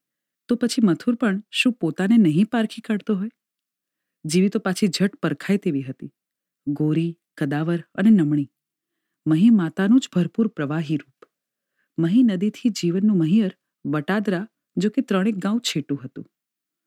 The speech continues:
તો પણ જીવી કાંઠાની જ કહેવાય ને. કાંઠાની તો ખરી,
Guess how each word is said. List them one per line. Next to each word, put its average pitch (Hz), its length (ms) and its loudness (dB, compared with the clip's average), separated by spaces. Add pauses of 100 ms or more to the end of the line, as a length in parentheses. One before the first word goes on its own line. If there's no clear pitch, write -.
(520)
તો 240 80 -2
પણ 262 160 4
જીવી 208 300 2
કાંઠાની 208 520 0
જ - 160 -10
કહેવાય 143 280 -4
ને. 240 160 -2 (720)
કાંઠાની 175 420 0
તો 254 100 -2
ખરી, 254 340 -2